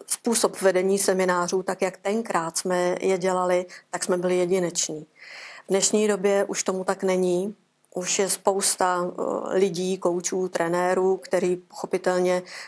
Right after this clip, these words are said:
takovou metodiku zvládají. Nicméně, jak se změnila poptávka nebo,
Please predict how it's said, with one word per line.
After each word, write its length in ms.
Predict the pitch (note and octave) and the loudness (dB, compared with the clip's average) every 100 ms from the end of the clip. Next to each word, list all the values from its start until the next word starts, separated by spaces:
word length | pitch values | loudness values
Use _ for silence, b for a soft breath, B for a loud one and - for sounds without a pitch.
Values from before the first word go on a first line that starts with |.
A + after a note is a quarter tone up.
| B | B
takovou 260 | F3 F#3 | -2 0
metodiku 500 | F3+ F3+ F3+ F3+ F3+ | 0 0 0 0 -2
zvládají. 760 | G3 F3+ F3+ F3+ F3+ F3+ F3+ F#3 B B B B B B _ _ | -2 0 0 0 2 2 2 -2 B B B B B B _ _
Nicméně, 640 | G3 F3+ G#3 G#3+ A3+ A3 G#3 - _ _ _ _ - - _ - | -2 4 4 6 4 4 0 -8 _ _ _ _ -20 -20 _ -6
jak 140 | F3+ F3+ | -4 2
se 140 | A3+ | 2
změnila 420 | G#3+ G#3 G#3+ A3 | 4 2 2 2
poptávka 680 | G#3+ G3+ - G3+ G3+ - G#3+ | 0 -2 0 0 0 0 0
nebo, 540 | G3+ G3 F#3+ F#3+ F#3+ | 0 2 2 2 0